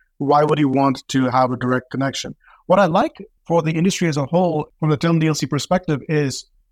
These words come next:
the direct binds are opening up. So there is a little bit more competition and variability in terms of who you can go for a direct connection to the carrier, and selecting the right partner is important.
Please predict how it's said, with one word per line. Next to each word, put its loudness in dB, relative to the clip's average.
the 0
direct 0
binds 0
are 2
opening -2
up. -4
So -4
there 0
is -2
a -2
little -2
bit -2
more 0
competition -2
and -2
variability 0
in 0
terms 2
of 2
who 2
you 2
can 0
go 0
for 0
a -4
direct 0
connection -2
to -2
the 0
carrier, 0
and 0
selecting 0
the 0
right 0
partner 0
is -2
important. -2